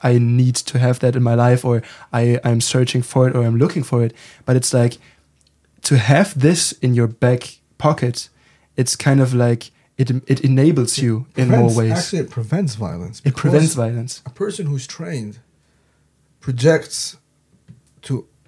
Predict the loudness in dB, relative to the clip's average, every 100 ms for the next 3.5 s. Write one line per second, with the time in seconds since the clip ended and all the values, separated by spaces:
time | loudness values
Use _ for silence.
0 | -20 _ -10 -8 -6 -8 -6 -8 -8 -12
1 | -18 -20 _ _ _ _ _ _ _ _
2 | -4 2 2 0 -4 -6 -6 -8 -4 -4
3 | -2 -2 -2 -2 -4